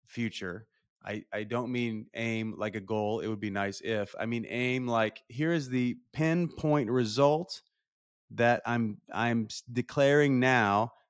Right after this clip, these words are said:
That will be the feedback on if I did what it took." It'll be feedback on me. Was I clear?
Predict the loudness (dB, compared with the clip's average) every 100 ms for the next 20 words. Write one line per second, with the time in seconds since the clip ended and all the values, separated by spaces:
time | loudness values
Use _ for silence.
0 | _ -4 -2 0 -2 -4 -2 -2 0 2
1 | 2 0 -2 0 0 -2 -4 -4 -4 -4
2 | 0 2 2 0 -4 _ _ _ _ _
3 | _ _ _ _ _ -18 -2 2 2 -2
4 | -4 0 2 0 -4 -6 -6 _ _ _
5 | _ _ _ _ _ _ _ _ _ _
6 | _ _ _ _ -10 -6 -6 -4 -2 0
7 | 4 4 2 -4 _ -4 -2 -2 -4 -8
8 | -4 -2 -2 -4 -4 -2 0 2 2 2
9 | 0 -6 _ _ _ _ _ _ _ _
10 | _ -4 0 2 2 -2